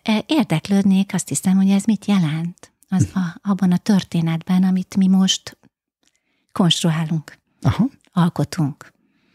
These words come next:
Speaker 1: És ugye miután az elején tisztáztuk, hogy ez egy hova tartó történet, ezért így, hogy mondjam, ez egy, egy ilyen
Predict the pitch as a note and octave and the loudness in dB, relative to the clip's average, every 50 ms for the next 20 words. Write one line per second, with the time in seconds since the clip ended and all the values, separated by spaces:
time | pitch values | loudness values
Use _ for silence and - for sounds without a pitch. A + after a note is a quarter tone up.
0 | _ _ _ _ _ _ _ _ _ _ _ _ _ - E3+ E3+ E3 E3 - - | _ _ _ _ _ _ _ _ _ _ _ _ _ -6 -4 -4 -4 -4 -6 -8
1 | - - _ _ _ _ _ _ _ - - F3+ - E3 E3+ F3+ G3 F3+ D#3 D3 | -8 -10 _ _ _ _ _ _ _ -6 -6 -4 -2 -2 0 2 4 2 2 0
2 | - E3 D#3+ F3 F3+ G3 G3+ G3+ E3+ D3+ D3+ D3 - - F#3+ F#3 F3+ D#3+ D3+ D#3 | -4 -6 -4 -2 0 2 2 0 0 -2 -4 -6 -6 -2 -2 -2 0 0 -2 -4
3 | D#3+ - A3+ G#3+ - - D3 D3+ D3+ - - - F3 F3 F3 - - D#3+ D#3+ E3+ | 0 0 0 0 0 -2 -4 -4 -4 -6 -6 -4 -4 -4 -4 -4 -6 -6 -4 -4
4 | D#3+ - F3 E3 D#3+ - - - _ _ _ _ _ _ _ _ - E3+ D#3 D3 | -4 -4 -6 -8 -8 -10 -16 -20 _ _ _ _ _ _ _ _ -4 -2 -2 -2
5 | C#3+ A#2+ C#3+ - _ - E3+ C#3+ C#3+ - - - - - - D#3+ D3+ - - - | -2 -6 -6 -10 _ -6 -6 -6 -6 -6 -10 -14 -14 -12 -10 -8 -8 -8 -4 -2
6 | E3 E3+ F3+ G3+ G#3 G#3 - - F#3+ - - F#3+ F#3 - - G3+ F#3+ - - F3 | 0 2 4 4 2 2 2 0 -4 -2 0 -2 -4 -2 -2 -2 -2 -2 -4 -6
7 | E3 D#3+ D#3 - - - D#3 E3 E3+ - F3+ F3 F3 - F3 F3 - - E3+ F3+ | -6 -6 -8 -10 -14 -14 -6 -4 -2 0 0 -2 0 0 -4 -4 -4 -2 0 2
8 | F3+ F#3 F#3 | 2 2 2